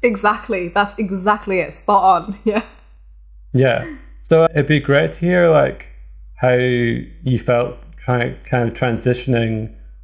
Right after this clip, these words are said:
Speaker 2: from being a junior developer to
Speaker 1: Mm-hmm.
Speaker 2: more of a kind of, like, mid-level role.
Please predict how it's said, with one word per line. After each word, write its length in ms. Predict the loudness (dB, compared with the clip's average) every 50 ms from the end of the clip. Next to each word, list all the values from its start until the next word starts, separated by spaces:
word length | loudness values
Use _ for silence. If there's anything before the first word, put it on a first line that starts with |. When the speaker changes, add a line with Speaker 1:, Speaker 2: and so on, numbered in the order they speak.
| -18 -6 -2
Speaker 2:
from 360 | 0 2 2 2 0 0 0
being 680 | 0 0 0 0 0 0 -2 -2 -2 -4 -6 -10 -12 -10 -8
a 60 | -8
junior 400 | -6 -4 -2 0 0 2 2 0
developer 800 | 0 0 -2 0 0 2 0 0 0 2 2 2 2 2 0 0 -2 -4 -2
to 80 | 0 2
Speaker 1:
Mm-hmm. 720 | 2 2 2 0 -2 -4 -8 -12 -20 -20 -20 -10 -4 0
Speaker 2:
more 160 | 2 4 4 2
of 100 | 2 -2
a 40 | -4
kind 200 | -2 -2 -2 0
of, 60 | 0
like, 220 | 0 0 0 0
mid-level 640 | 0 2 2 0 0 -2 -4 -4 -4 -2 -2 -2 -2
role. 380 | -2 -2 -2 -4 -4 -6 -10